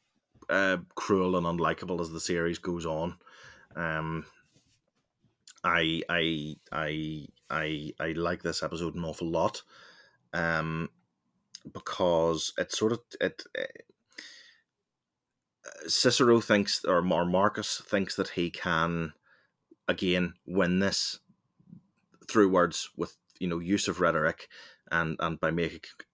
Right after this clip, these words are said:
making a compelling argument to Claudius Decimus, who he forgets is above such things, or is, or is, is below such things rather, um, and, and he's willing to play,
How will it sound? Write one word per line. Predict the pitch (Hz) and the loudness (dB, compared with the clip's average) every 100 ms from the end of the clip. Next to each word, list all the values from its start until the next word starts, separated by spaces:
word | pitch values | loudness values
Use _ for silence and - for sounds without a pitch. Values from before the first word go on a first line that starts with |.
| - | -6
making | 90 87 90 | -2 0 -2
a | 78 - | -4 -8
compelling | 82 90 80 82 | -6 -4 -4 -2
argument | 78 78 80 82 - | -2 -2 -4 -6 -4
to | - 80 78 - | -2 -2 -2 -4
Claudius | 78 76 76 - | -4 -4 -4 -4
Decimus, | 64 - 90 85 - - - - _ - | -2 -2 -2 -4 -8 -12 -20 -20 _ 0
who | 117 | 2
he | 101 104 | 2 2
forgets | 107 98 113 - | 4 8 6 6
is | 104 92 | 2 2
above | 92 92 | 2 2
such | - 113 - | 2 0 4
things, | 117 92 80 - - | 4 4 0 -6 -2
or | 85 80 | 0 2
is, | 80 76 | 0 -2
or | 69 78 | -2 -2
is, | 78 76 - | -2 -4 -6
is | 78 - | -8 -4
below | 76 85 95 | 0 2 2
such | - 110 - | 2 2 4
things | 107 104 107 | 2 4 4
rather, | 107 92 76 - - - - - _ - | 4 4 2 -4 -20 -20 -20 -20 _ -2
um, | 90 82 80 - | 0 0 -2 -4
and, | 87 82 80 78 - 80 | -4 -4 -4 -8 -8 -6
and | 80 76 | -6 -4
he's | 87 82 | -4 -4
willing | 85 78 82 | -4 -4 -4
to | 80 | -6
play, | - 87 82 80 80 80 | -6 -2 0 0 0 -2